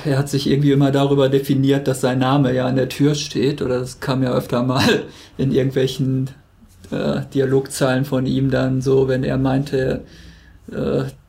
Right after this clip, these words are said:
die Mitarbeiter tanzen ihm da alle auf der Nase rum, war ja immer von ihm der Spruch, "Mein Name steht an der Tür." Also das ist irgendwie so, was, was ihm, glaub ich, besonders wichtig ist.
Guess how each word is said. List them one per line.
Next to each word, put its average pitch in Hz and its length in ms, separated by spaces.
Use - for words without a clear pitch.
die 131 100
Mitarbeiter 135 540
tanzen 139 320
ihm 131 100
da 131 120
alle 131 140
auf 131 120
der 135 120
Nase 135 340
rum, 135 180
war 131 120
ja 131 120
immer 131 160
von 127 200
ihm 135 200
der 135 100
Spruch, 135 380
"Mein 131 180
Name 131 320
steht 127 260
an 123 120
der 120 160
Tür." 127 540
Also 120 260
das 120 200
ist - 240
irgendwie 123 320
so, 123 320
was, 120 200
was 117 120
ihm, 120 160
glaub 127 200
ich, 131 100
besonders 131 460
wichtig 147 360
ist. 147 400